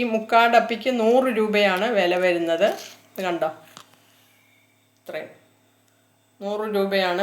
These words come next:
വില വരുന്നത്. ഇതിൽ ഒരുപാട് മിക്സിംഗ് ഉണ്ട്. എന്നിട്ട്, ഉം, ആ, ഡെലിവറി ചാർജ്, ആ,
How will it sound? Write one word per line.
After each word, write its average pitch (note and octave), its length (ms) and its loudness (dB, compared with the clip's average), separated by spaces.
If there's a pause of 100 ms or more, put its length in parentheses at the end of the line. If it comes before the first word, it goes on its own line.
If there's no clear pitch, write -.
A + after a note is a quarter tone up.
വില E3 300 4
വരുന്നത്. F3+ 440 0
ഇതിൽ G#3+ 240 -4
ഒരുപാട് G3+ 400 2
മിക്സിംഗ് G3+ 520 -4
ഉണ്ട്. F3 180 2 (680)
എന്നിട്ട്, G#3+ 340 2 (240)
ഉം, G#3+ 120 -6 (240)
ആ, G3 80 0 (760)
ഡെലിവറി A3 380 2 (120)
ചാർജ്, A3 400 4 (240)
ആ, A3 120 0